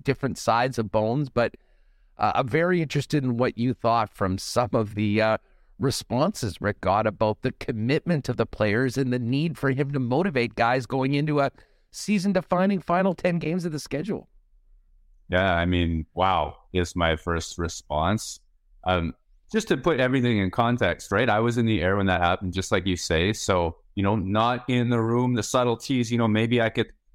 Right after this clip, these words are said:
Speaker 2: look at the video and, and compare body language to what I knew. But, you know, it's a little bit different. But I will say my experience was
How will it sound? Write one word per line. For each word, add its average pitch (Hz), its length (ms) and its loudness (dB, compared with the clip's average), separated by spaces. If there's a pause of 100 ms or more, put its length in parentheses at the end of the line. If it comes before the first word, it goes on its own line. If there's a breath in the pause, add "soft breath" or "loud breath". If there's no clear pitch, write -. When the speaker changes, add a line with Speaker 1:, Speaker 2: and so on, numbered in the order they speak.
Speaker 2:
look 123 240 0
at 127 120 0
the 117 80 2
video 117 460 2
and, 110 200 -2 (140)
and 107 220 -2
compare 123 400 -2
body 120 340 2
language 113 500 0
to 117 120 -4
what 113 160 2
I 104 100 2
knew. 95 280 -2
But, 160 260 2
you 180 80 2
know, 170 100 2
it's - 180 -2
a - 60 0
little 175 400 2
bit 113 300 0
different. 85 420 -2 (320)
But 131 120 2
I 135 120 2
will 196 240 2
say 95 440 -2 (280)
my 139 180 2
experience 135 640 0
was 107 520 0